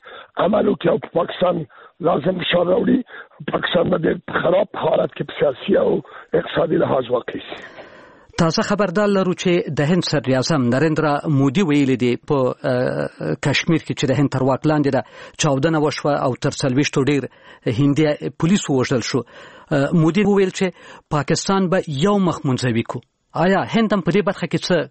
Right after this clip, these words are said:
Speaker 2: کولی شي؟
Speaker 1: اه، طبیعتاً هر کله چې د پاکستان ونډه د افغانستان په سیاست کې، اه، زیاته شي او د پاکستان د نفوذ زمینې په افغانستان کې مشاهده شي، اه، هندیان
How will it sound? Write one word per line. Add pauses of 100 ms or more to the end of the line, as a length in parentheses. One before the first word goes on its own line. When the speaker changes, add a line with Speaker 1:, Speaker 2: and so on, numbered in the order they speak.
Speaker 2:
کولی
شي؟ (280)
Speaker 1:
اه،
طبیعتاً
هر
کله
چې
د (120)
پاکستان
ونډه
د
افغانستان
په
سیاست (100)
کې، (600)
اه، (400)
زیاته (120)
شي (500)
او
د
پاکستان
د
نفوذ (100)
زمینې
په
افغانستان
کې
مشاهده (120)
شي، (500)
اه،
هندیان